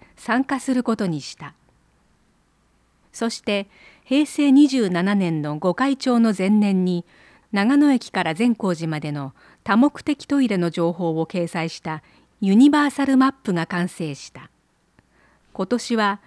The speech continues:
長野駅東口からビッグハットまでを制作中。ユニバーサルマップの写真が載っています。ホームページ、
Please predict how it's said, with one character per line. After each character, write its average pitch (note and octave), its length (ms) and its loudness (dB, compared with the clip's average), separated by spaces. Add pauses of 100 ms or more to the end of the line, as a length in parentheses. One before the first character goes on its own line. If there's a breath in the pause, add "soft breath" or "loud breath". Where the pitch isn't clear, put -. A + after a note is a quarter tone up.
(360 soft breath)
長 A3+ 280 4
野 D4 120 6
駅 G#3+ 220 0
東 G3+ 400 -2
口 F#3+ 240 -2
か F3 140 -6
ら D#3 200 -6 (300 soft breath)
ビ F#3+ 140 -4
ッ - 120 -20
グ D#4 120 0
ハ C#4+ 120 -2
ッ D4+ 120 -2
ト B3+ 100 2
ま G#3 140 2
で E3 140 -2
を E3 60 -2
制 F3 220 -6
作 - 260 -12
中。 D3 360 -14 (1700)
ユ G#3 120 2
ニ C4+ 160 6
バ C#4+ 160 -2
ー - 40 -2
サ C4+ 120 -6
ル C4 140 4
マ A#3+ 100 4
ッ - 40 -4
プ - 180 -6
の D#3 100 -2
写 F3+ 140 -6
真 A#3 240 0
が A3 100 2
載 G#3 80 2
っ G3 60 -4
て - 180 -6
い D#3+ 100 -4
ま D3+ 140 -6
す。 - 240 -20 (920)
ホ C4+ 200 6
ー C#4 40 10
ム C4+ 140 8
ペ B3 260 -2
ー - 20 -4
ジ、 D3+ 260 -12